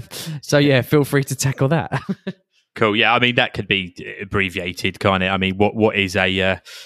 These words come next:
Speaker 2: a non-resident landlord form and how does it work effectively is, is what's being asked. So, um, yeah, what, what's being referred to there is an N R L one form, which,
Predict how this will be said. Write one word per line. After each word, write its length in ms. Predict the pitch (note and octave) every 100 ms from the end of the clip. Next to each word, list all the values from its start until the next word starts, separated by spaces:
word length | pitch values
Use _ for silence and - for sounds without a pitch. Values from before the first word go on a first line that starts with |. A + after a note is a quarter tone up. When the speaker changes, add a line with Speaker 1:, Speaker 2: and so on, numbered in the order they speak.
| - -
Speaker 2:
a 60 |
non-resident 480 | G#2 G2+ G#2 - G#2
landlord 400 | A2 G#2 G2 F#2+
form 320 | - G#2+ G2+
and 80 | F#2+
how 160 | G#2+ F#2+
does 120 | F#2+
it 120 | G2+
work 360 | G#2+ G2+ - - A2 -
effectively 640 | - A2+ - G2 G2 F#2+
is, 120 | F#2 -
is 160 | - -
what's 200 | G2 -
being 280 | G2+ F#2+
asked. 460 | G2+ F#2 F2+ - -
So, 320 | - A2 G#2 - - - _ -
um, 300 | G#2+ G#2 G#2 -
yeah, 260 | B2+ F#2 -
what, 260 | B2+ D#3 C#3
what's 180 | D3+
being 200 | - C#3+
referred 380 | A#2+ - A#2+ A2
to 140 | - F2+
there 240 | F2+ F2+
is 160 | - F#2
an 100 | F#2 -
N 240 | A2 G#2 - G#2
R 240 | G2 G2 -
L 320 | G2+ F#2+ F#2
one 320 | G#2+ G#2+ B2+
form, 480 | A#2+ - C3 E3 A3 - -
which, 320 | G2 -